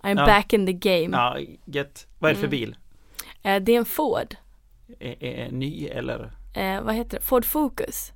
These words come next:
Speaker 1: Nej,
Speaker 2: Ja.
Speaker 1: en, den är begagnad.
Speaker 2: Ja.
Speaker 1: Och det, jag vet inte varför, det är ju så här family car.
Speaker 2: Ja.
Speaker 1: Jag vet inte varför jag köpte det.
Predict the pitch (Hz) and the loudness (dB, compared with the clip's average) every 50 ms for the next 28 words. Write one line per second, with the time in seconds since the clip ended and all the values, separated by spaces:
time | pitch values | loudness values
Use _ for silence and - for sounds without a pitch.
0 | - - 233 240 254 254 254 - - - 233 226 220 220 214 214 214 208 190 202 | -6 2 4 6 6 6 6 2 0 -2 0 0 2 2 2 2 0 -2 -4 -4
1 | 202 - - - - - - 214 - - _ _ _ _ - 123 123 127 - - | -6 -6 -6 -6 -8 -10 -12 -14 -16 -20 _ _ _ _ -18 -18 -18 -18 -20 -20
2 | - _ - - _ - _ - 233 214 226 247 - - 233 240 233 226 285 254 | -20 _ -20 -20 _ -12 _ -2 0 2 4 2 2 4 4 4 4 4 2 4
3 | 277 302 302 285 247 226 220 240 285 294 - 240 214 208 208 226 240 247 - 208 | 4 6 6 6 6 6 6 6 6 6 2 0 0 2 4 4 4 4 2 -2
4 | 190 - - 262 277 247 202 190 - - - - - - - - - - - 139 | -2 0 2 2 2 2 2 0 -4 -4 -2 -2 -2 -2 -4 -8 -14 -16 -16 -14
5 | 139 143 - - - - 214 226 240 277 254 214 202 202 208 - - 214 190 - | -14 -14 -16 -14 0 2 4 4 6 4 4 4 2 0 -2 -2 -4 -4 -2 -2
6 | - 190 - - - 294 190 - - | -2 -2 -4 -2 0 0 0 0 -2